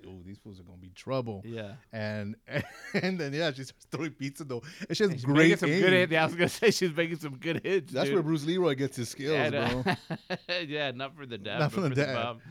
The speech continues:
Speaker 2: Um, it's awesome. And, and, um,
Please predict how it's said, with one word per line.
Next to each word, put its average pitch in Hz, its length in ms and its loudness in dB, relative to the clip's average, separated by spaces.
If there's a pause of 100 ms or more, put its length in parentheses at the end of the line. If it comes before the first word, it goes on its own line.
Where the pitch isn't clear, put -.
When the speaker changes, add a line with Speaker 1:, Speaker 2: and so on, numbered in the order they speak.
(380)
Speaker 2:
Um, 110 420 -10
it's 120 200 -10
awesome. 113 520 -6
And, 117 400 -6
and, 117 300 -6
um, 104 400 -6